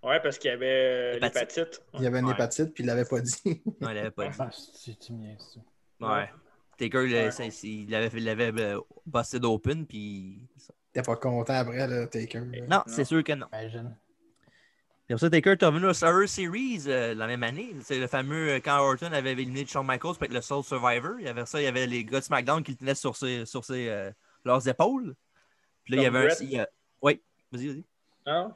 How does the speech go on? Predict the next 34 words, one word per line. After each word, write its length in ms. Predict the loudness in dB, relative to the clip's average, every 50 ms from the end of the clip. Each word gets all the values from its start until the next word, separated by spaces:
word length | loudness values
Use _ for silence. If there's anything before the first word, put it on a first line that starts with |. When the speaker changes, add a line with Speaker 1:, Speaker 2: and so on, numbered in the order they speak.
| -4 -2
Speaker 1:
j'allais 180 | 0 0 2
dire 140 | 0 -2 -2
comme 220 | -2 -4 -4 -4
Brett, 380 | -4 0 2 2 2 0 -2 -2
euh. 100 | -2 -2 -2 0 -2
<laughs> 280 | -2 -2 0 -4 -6 -4 -2 -2
Speaker 2:
Oui. 100 | -2 -2 -2 -6
Puis 80 | -20 -20 _ _ -6
il 60 | -4
y 40 | -2
avait 140 | 0 2
un, 100 | 2 4
il 60 | 4 4
y 20 |
avait 160 | 2 2 2
un 40 | 0
Speaker 1:
Mhm. 40 | 0
Speaker 2:
cercueil 600 | 0 0 -2 -2 -2 -2 0 0 0 0 -2 0
dans 140 | 0 0 2
l'entrée. 500 | 2 2 0 0 -2 -4 -10 -10 -10 -12
Puis 120 | -12 -12 -10
évidemment, 380 | -4 -2 -2 0 2 2 2 2
le 80 | 0 0
cercueil 320 | -2 -4 -4 -2 0 0
a 40 | 2
pogné 280 | 4 2 2 4 4 4
en 100 | 4 4
feu. 220 | 2 0 -4 -4
Puis 80 | -4 -4
quand 140 | -2 -2 -2 0
il, 80 | -2 -4
Taker 360 | -4 -4 0 0 2 4 4 4
est 40 |
sorti, 540 | 4 4 2 2 0 0 -4 -4 -4 -4 -6